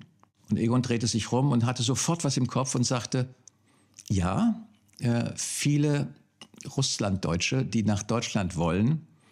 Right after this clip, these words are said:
kriegen kein Visum und hängen hier fest.“ Kosygin, „Wie viele?“ Egon, „hundertdreiundsechzig.“ Er hatte keine Ahnung, er hat einfach eine Zahl genannt.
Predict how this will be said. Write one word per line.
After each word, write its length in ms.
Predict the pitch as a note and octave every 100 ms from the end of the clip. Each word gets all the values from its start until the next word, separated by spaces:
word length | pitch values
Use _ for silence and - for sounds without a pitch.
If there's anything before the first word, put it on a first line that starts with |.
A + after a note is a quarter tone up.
| _ _ _ -
kriegen 180 | - A#2
kein 280 | A2 A2 G#2
Visum 420 | A2+ G#2 - - - -
und 180 | G2+ -
hängen 180 | A2 G2+
hier 180 | F#2+
fest.“ 500 | F2+ F#2+ - - - - _ _ _ _ _ _ _ _ _ -
Kosygin, 520 | - F2+ - G#2+ A#2+ -
„Wie 100 | G#2+
viele?“ 340 | A#2 B2 A#3+ - _ _ _ _ _ _ _
Egon, 320 | - G#2+ A#2
„hundertdreiundsechzig.“ 880 | A2 - - A2 G2+ D2+ - - - - _
Er 100 | -
hatte 140 | F2+ F#2
keine 260 | E2+ E2+
Ahnung, 320 | F2 G2+ C#2+ - -
er 120 | G#2+
hat 120 | F#2 -
einfach 220 | F2+ E2+
eine 100 | E2+
Zahl 260 | - F2
genannt. 380 | G2+ E2+ - -